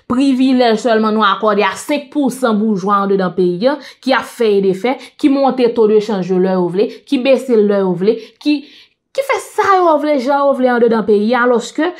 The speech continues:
gen dè zògan regilatè ki la ki sanse veye avèk enterè popilasyon,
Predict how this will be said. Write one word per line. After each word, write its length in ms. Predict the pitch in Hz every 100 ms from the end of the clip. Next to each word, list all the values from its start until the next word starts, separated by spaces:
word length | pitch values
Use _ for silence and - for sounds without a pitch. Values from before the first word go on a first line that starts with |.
| -
gen 240 | 185 254 262
dè 140 | 262
zògan 460 | 233 254 220 214 214
regilatè 540 | 214 190 208 196 196 185
ki 160 | 196
la 140 | 196 269 -
ki 80 |
sanse 460 | 240 262 226 214 220
veye 160 | 202 202
avèk 320 | 185 185 185 185
enterè 260 | 190 175
popilasyon, 480 | 175 170 170 160 247